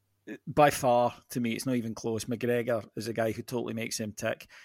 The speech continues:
He d-, he dragged them back into Ibrox. He battered us in that three nil game.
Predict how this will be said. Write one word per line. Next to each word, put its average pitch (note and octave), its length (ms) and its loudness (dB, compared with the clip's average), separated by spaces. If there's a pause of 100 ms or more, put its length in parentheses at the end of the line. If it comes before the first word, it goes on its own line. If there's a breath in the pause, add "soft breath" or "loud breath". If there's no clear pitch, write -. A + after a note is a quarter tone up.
(240 loud breath)
He A#2 100 0
d-, C3 160 0
he A#2 360 -2
dragged C3 340 6
them C3+ 120 0
back A#2+ 260 2
into A#2 180 -2
Ibrox. A#2+ 840 -2
He A2 80 -4
battered A#2 480 2
us A#2 260 2
in A2+ 140 -4
that G#2+ 220 -2
three A2+ 180 -4
nil A2 220 -2
game. A2 320 -4